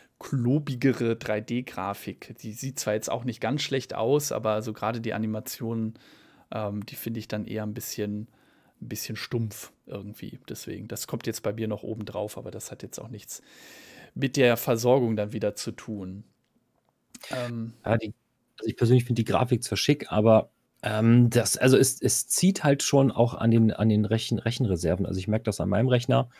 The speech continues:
Speaker 2: dass der auch schon an, nur wegen der Grafik halt gut anfängt, ähm, Wärme zu produzieren und da einfach eigentlich noch nichts hintersteht. Und das für ein,
Speaker 1: Hm.
Speaker 2: so ein rundenbasiertes Spiel, ah, weiß nicht. Also ich find's auch grenzwertig. Okay, ich meine, ich persönlich find die Grafik zwar schön,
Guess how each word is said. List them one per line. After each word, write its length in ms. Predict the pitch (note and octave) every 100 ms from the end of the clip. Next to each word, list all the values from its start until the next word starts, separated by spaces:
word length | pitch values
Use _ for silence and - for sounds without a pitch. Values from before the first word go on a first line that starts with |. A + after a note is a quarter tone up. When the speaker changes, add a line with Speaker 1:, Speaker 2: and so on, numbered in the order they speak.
| - _ _ _ -
Speaker 2:
dass 160 | -
der 180 | - D#2+
auch 100 | -
schon 200 | - B2
an, 260 | - A#2+ -
nur 280 | B2 C3+ E3+
wegen 140 | D3+
der 140 | C3+ A2
Grafik 580 | G2 G2+ C#3 - C3+ B2
halt 300 | A#2 A2 -
gut 180 | - C#3
anfängt, 480 | - B2 B2 A#2 F#2+ -
ähm, 680 | G2+ - G2+ G2+ G#2 G2 G2+ F#2+
Wärme 260 | F#2 C3
zu 140 | C3 C3
produzieren 640 | - C#3 B2+ - C3+ C#3
und 160 | A#2 A#2
da 80 |
einfach 240 | F#2 G#2+ -
eigentlich 220 | - B2+
noch 80 | A#2
nichts 180 | A#2+ B2
hintersteht. 560 | D3 F#2+ E2 - A#2 - _ _ _ _ _ _ _
Und 200 | G#2 G2+
das 140 | G2+
für 140 | -
ein, 420 | G#2+ G#2+ G2 G2+ -
Speaker 1:
Hm. 100 | C3+
Speaker 2:
so 120 | A2+
ein 60 |
rundenbasiertes 640 | G2+ B2 - A#2 B2+ B2+ A#2
Spiel, 420 | _ - B2+ A#2+ - _ _
ah, 300 | - A2 C3 -
weiß 200 | A2 -
nicht. 180 | A#2+
Also 120 | A2 A2
ich 100 | -
find's 160 | F3
auch 140 | - C3+
grenzwertig. 680 | - D3 - F#2 B2 A#2+ - - -
Okay, 140 | - D#3+
ich 60 |
meine, 160 | D3 C3+
ich 300 | - - -
persönlich 320 | D#3 C#3+ E3+
find 140 | - C#3+
die 60 |
Grafik 380 | C3 A#2 A#2+ B2
zwar 140 | - G2+
schön, 440 | - B2 F3 G#3+